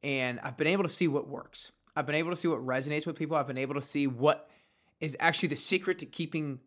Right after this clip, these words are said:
people consistent. And, and that's really the name of the game, because so many people look for the quick fix with their, with their exercise routine or with their diet, with their diet especially. Everybody's looking for the easy way out. But in reality, it's like, if you, if you take a quick fix, then you don't build the habits to make it sustainable,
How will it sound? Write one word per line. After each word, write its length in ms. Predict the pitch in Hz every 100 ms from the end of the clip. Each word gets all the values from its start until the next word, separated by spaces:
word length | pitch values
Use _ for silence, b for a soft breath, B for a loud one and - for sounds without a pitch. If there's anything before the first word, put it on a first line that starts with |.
| -
people 480 | 160 156 143 135 - -
consistent. 680 | 131 107 151 131 117 107 -
And, 100 | 139
and 140 | 147 147
that's 200 | 208 302
really 160 | 302
the 80 | 202
name 220 | 165 175
of 40 | 151
the 60 |
game, 220 | 127 117 131
because 320 | - 139 131 B B B
so 160 | - 220
many 160 | 220
people 200 | 160 156
look 160 | 156 156
for 60 |
the 80 | 143
quick 240 | - 151 -
fix 420 | - - - -
with 160 | 120
their, 300 | 127 120 120 - b b
with 180 | - 123
their 260 | 123 123 -
exercise 540 | 143 139 - 127 127
routine 340 | 117 120 123 120
or 120 | 127
with 160 | 127
their 100 | 123
diet, 300 | 120 123 117
with 100 | 127
their 80 | 127
diet 240 | 120 127 123
especially. 420 | - 120 120 117
Everybody's 400 | 147 156 156 131
looking 200 | 143 135
for 100 | 135
the 140 | -
easy 320 | - 143 131 127
way 300 | 123 127 -
out. 340 | 113 120 170 - b b b b
But 100 | 165
in 80 |
reality, 380 | 139 156 196 185
it's 100 | 143
like, 120 | 151
if 120 | 127 147
you, 160 | 156
if 140 | 143 131
you 60 |
take 200 | 131 202
a 60 | 196
quick 260 | - 185 185
fix, 460 | - 151 190 - - b b
then 140 | - 170
you 80 | 156
don't 200 | 180 147
build 180 | 175
the 60 | 147
habits 360 | 117 151 175 -
to 100 | 143
make 160 | 147
it 80 | 139
sustainable, 540 | - - 135 123 110